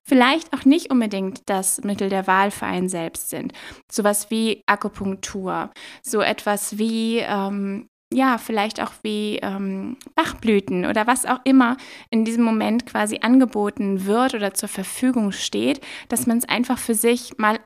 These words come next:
ausprobiert und, ähm, ja, sich vielleicht einfach darauf einlassen kann, in dieser besonderen Situation der Geburt etwas anderes zu nutzen. Dann alle, die mich kennen, wissen, wie viel Wert ich einfach auch auf die Geburtsvorbereitung lege,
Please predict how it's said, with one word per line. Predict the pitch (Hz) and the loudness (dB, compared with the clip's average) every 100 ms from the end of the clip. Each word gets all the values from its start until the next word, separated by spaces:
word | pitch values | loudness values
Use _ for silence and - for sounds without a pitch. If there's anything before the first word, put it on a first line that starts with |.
| - | 4
ausprobiert | 247 302 - 214 214 226 | 6 4 -2 -2 -2 -2
und, | 220 226 233 | -2 -2 -4
ähm, | 214 220 277 247 | -4 -4 -4 0
ja, | 269 233 - | 0 0 -6
sich | 247 220 - | -8 -8 -4
vielleicht | 240 240 285 302 | 0 0 0 0
einfach | 269 262 233 | 0 -2 -6
darauf | 233 220 - - | -4 -4 -6 -4
einlassen | 226 233 214 208 208 | 0 0 -2 -4 -6
kann, | 196 202 240 - - - | -6 -4 -6 -8 -20 -8
in | 214 | -4
dieser | 214 220 | -2 -2
besonderen | 220 214 214 226 220 | -2 0 0 0 -2
Situation | 214 208 208 - 208 208 | -4 -4 -8 -6 -6 -6
der | 202 | -6
Geburt | 202 208 214 226 | -8 -6 -6 -6
etwas | 214 214 | -10 -6
anderes | 202 202 208 208 - | -2 -2 -2 -4 -4
zu | 202 | -2
nutzen. | 196 202 - - - - - - - | -2 -2 -6 -6 -8 -10 -14 -14 -4
Dann | 208 214 233 - | 2 2 2 0
alle, | - 226 233 | -2 2 0
die | 226 220 | 2 0
mich | 214 208 - | 0 -2 -6
kennen, | - 220 240 220 | 0 4 6 6
wissen, | 226 247 226 220 | 2 2 2 2
wie | 214 208 214 - | -2 -2 -4 -6
viel | - 226 220 208 | -4 0 0 2
Wert | 202 214 240 247 | 2 4 2 -2
ich | - | -4
einfach | 208 - - | -4 -4 -4
auch | 202 | -4
auf | 214 | -4
die | - | -6
Geburtsvorbereitung | - 214 214 208 - - 214 220 208 202 196 190 202 | -6 -4 -2 -2 -6 -2 2 4 2 0 -4 -4 -4
lege, | 196 190 190 | -2 -4 -4